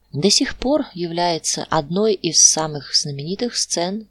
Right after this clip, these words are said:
мирового кинематографа. На Мазину и Феллини обрушился каскад разнообразнейших премий, наград, восторгов и похвал.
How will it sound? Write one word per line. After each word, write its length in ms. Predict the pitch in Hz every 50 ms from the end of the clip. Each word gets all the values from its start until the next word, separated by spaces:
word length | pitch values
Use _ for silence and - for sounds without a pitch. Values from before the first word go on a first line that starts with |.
| _
мирового 440 | 180 165 156 139 131 139 139 143 143
кинематографа. 880 | - - 151 156 156 160 160 - - 214 196 160 139 135 - - - - - _ - - - _ - - - - - _ _ _ _ _ _ _ _ _ _ _ _ _ _ _ _ _ _ _ _ _ _ _ _ _ _ _ _ _ _ _ _ _ _ _ _
На 100 | 170 185
Мазину 420 | 214 254 269 254 330 339 330 320 302
и 120 | - 254
Феллини 440 | - - 269 262 311 311 285 269 254
обрушился 640 | - 226 196 214 233 233 - - 220 208 - - 196
каскад 760 | - - - 180 165 - - - - - - - - - - -
разнообразнейших 1160 | 190 196 190 175 180 180 180 170 196 220 240 240 233 - 214 208 - - - 196 - - -
премий, 560 | - 175 175 190 185 180 160 139 139 151 - -
наград, 680 | 156 147 170 160 151 151 175 202 208 196 175 - - - -
восторгов 840 | 165 165 - - - - - - 247 233 220 190 196 190 - - _ _ _ _
и 100 | - -
похвал. 580 | - - 151 - - - - 143 143 143 147 -